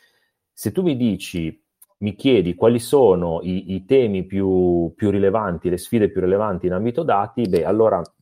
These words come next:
ti dico, secondo me ci sono, bene o male, un tre aree,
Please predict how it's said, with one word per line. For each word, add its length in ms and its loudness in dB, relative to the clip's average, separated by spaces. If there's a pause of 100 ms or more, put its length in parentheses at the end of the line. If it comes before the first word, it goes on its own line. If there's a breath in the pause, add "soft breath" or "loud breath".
(120)
ti 100 -6
dico, 500 -2 (760)
secondo 300 2
me 140 0
ci 140 -6
sono, 760 2
bene 260 2
o 60 0
male, 600 0 (1700)
un 220 -4
tre 240 2
aree, 540 2